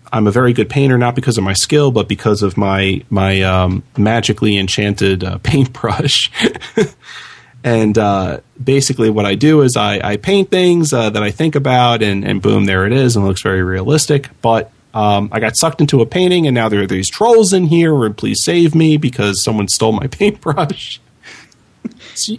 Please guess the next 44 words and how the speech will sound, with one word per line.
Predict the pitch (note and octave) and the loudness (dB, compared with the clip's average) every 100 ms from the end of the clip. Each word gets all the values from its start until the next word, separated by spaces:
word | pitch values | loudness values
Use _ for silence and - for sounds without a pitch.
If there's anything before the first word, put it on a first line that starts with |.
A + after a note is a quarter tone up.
| - | -4
you | D#3 D#3+ | 0 2
gotta | G#3+ G3+ | 2 2
go | F3+ F#3 | 2 2
through | G3 | 0
this, | D#3 C3 - | 0 0 2
this | C3+ | 0
tiny | - C#3+ D3+ D3+ | 0 0 2 4
little | C#3+ A2+ | 2 0
area | B2 A#2 G2+ G2 | 2 2 2 0
that's, | - - - | -2 -4 -4
that | G#2 F#2+ | -2 0
is | A2+ | 0
the | G2+ G2 | 0 0
inside | G#2 - G2 F#2+ | 0 2 0 0
of | |
his | F#2+ | -2
painting | - G#2 F#2 F2+ - | 0 -2 0 -2 -2
and | G2 | -4
find | F#2 - A#2+ B2+ B2 A#2 - _ | -2 0 2 2 2 2 -2 _
the | G#2 | -4
guy | G2 G#2+ G#2 | 0 2 2
who | G2+ G2 | 0 0
stole | - - - C#3+ A2 G2 F#2 - - | 0 -2 0 2 4 2 0 -6 -14
his | - F#2+ F#2+ _ _ _ - | -4 -4 -4 _ _ _ 0
magical | G#2+ G#2 - - | 0 0 -2 -4
paintbrush. | F#2+ A2+ G#2 G#2 F#2 - - _ _ _ _ _ _ _ _ _ _ _ - - - _ | -2 -2 -2 -2 -4 -4 -12 _ _ _ _ _ _ _ _ _ _ _ -20 -20 -20 _
Problem | - D#3 G3+ D3 | 0 2 4 4
is, | G#2 G2+ G#2 | 4 2 0
is | - | -2
that | G2+ F#2+ | -2 -2
there's | G2 F#2 | -2 -2
trolls. | - D3 G2 - - - _ _ _ _ - | -2 0 -2 -4 -12 -14 _ _ _ _ -6
Second | - F#3 F#3+ C#3+ | -2 -2 0 0
problem | A#2+ G2 G2 G#2 | 0 -2 0 -2
is | - G#2 - | 0 -2 -2
the | F#2 | -8
trolls | - D3+ D3 A#2+ A#2 | -2 2 4 2 0
are | A#2 A2 | 0 2
immune | G#2 A2+ D3 C3+ | 2 4 4 4
to | B2+ B2 | 2 0
any | B2+ | 2
kind | B2+ A2+ G2+ | 2 0 -2
of | F#2 | 0
damage. | D#3+ D#3+ F2+ - - | 0 0 -4 -8 -10